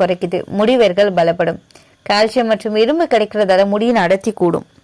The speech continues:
குழந்தைகளுக்கு என்ன மாதிரி நன்மை பண்ணது பார்க்கலாமா? பிரசல்ஸ் ஸ்ப்ரவுட்ஸ் குழந்தைகளோட மூளை வளர்ச்சி, எலும்பு பலம், ரத்த சத்து, எதிர்ப்பு சக்தி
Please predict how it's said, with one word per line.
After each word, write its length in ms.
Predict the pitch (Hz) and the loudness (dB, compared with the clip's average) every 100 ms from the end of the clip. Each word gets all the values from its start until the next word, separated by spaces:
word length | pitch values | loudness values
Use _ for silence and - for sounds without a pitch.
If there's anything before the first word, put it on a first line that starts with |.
| _ - - | _ -18 -2
குழந்தைகளுக்கு 520 | 320 381 339 269 254 | 0 2 2 2 0
என்ன 120 | 233 240 | -2 0
மாதிரி 140 | 233 226 | -2 -2
நன்மை 220 | 190 208 202 | -2 0 0
பண்ணது 220 | 180 175 180 | 0 0 -2
பார்க்கலாமா? 380 | 170 175 190 208 175 | 0 0 0 -2 -2
பிரசல்ஸ் 380 | 185 190 277 277 | -2 0 -2 -4
ஸ்ப்ரவுட்ஸ் 320 | - 226 226 - | -2 0 0 0
குழந்தைகளோட 520 | 233 240 262 240 214 214 214 | 0 2 2 2 2 0 0
மூளை 240 | 254 302 269 | 2 2 2
வளர்ச்சி, 380 | 196 185 - 196 160 208 | 2 0 -2 -6 -2 0
எலும்பு 280 | 226 269 277 196 | 2 2 0 0
பலம், 260 | 180 175 - 190 | 0 0 -2 -6
ரத்த 260 | 190 - 277 | -6 -2 0
சத்து, 320 | 233 185 - 185 - | 0 -2 -4 -4 -2
எதிர்ப்பு 320 | 202 277 269 247 | -2 -2 -4 -6
சக்தி 240 | 202 - | -6 -4